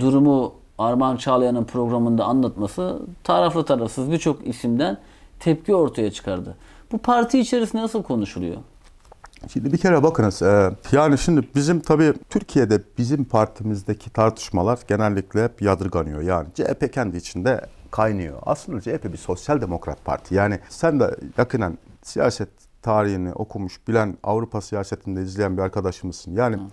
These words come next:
Speaker 2: bütün sosyal demokrat partiler düşüncelerin açıkça tartışıldığı partilerdir.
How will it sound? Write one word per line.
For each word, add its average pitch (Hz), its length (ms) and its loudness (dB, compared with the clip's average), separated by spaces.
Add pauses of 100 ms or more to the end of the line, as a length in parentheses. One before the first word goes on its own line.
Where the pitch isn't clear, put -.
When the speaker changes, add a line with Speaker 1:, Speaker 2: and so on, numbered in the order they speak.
(300)
Speaker 2:
bütün - 180 0
sosyal 127 380 0
demokrat 90 420 -6
partiler 101 420 -2 (300)
düşüncelerin 117 540 -2
açıkça - 420 -6
tartışıldığı 95 640 -2
partilerdir. 76 600 -8